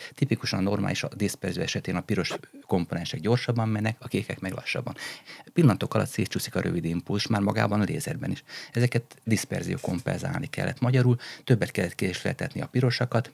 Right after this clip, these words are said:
mint a kékeket. És kialakul egy ilyen dinamikus egyensúly, ráadásul vannak ebben még nem lineáris folyamatok, amiben nem biztos, hogy érdemes belemenni, de az a lényeg, hogy itt egy ilyen szolitonszerű impulzus formálódás van, ez az optikai szálakban is elég gyakran előfordul, például a telekommunikációban,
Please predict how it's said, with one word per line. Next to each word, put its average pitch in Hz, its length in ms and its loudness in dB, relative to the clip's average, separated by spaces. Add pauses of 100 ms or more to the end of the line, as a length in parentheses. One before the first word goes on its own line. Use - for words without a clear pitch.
mint 101 160 0
a 98 60 -2
kékeket. - 720 -6
És - 140 -12
kialakul 101 360 4
egy 92 80 -2
ilyen 92 120 2
dinamikus 92 500 0
egyensúly, 104 560 0
ráadásul 95 300 -2
vannak 95 260 2
ebben 87 260 -2
még 87 120 0
nem 90 140 0
lineáris 85 300 0
folyamatok, 85 420 -4
amiben 85 200 -4
nem 92 120 0
biztos, - 200 -4
hogy 87 100 -2
érdemes 82 340 -2
belemenni, 110 480 6 (380)
de - 80 4
az 143 80 8
a 101 40 4
lényeg, 113 320 4
hogy - 180 -14
itt 98 100 -4
egy - 60 -14
ilyen 98 120 -2
szolitonszerű 92 640 -2
impulzus - 360 -2
formálódás 107 760 2
van, 98 120 -2
ez 95 80 -4
az 98 60 -4
optikai 92 340 -4
szálakban 90 360 -2
is - 120 -6
elég 92 120 0
gyakran 85 320 -4
előfordul, 98 460 2
például 82 240 -4
a - 60 -8
telekommunikációban, 107 1080 0